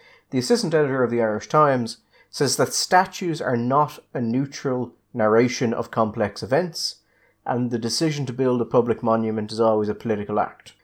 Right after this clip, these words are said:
The editorial time says, is titled, "The Statues Keep Falling,"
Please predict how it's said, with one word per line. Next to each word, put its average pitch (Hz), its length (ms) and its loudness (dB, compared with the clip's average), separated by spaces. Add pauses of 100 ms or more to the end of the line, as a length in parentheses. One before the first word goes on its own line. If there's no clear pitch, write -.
(160)
The 123 160 -2
editorial 170 760 2
time 110 460 -2 (340)
says, 120 480 0
is 117 260 0
titled, 120 480 2
"The 120 120 -6
Statues 160 600 0
Keep 117 320 -4
Falling," 190 600 2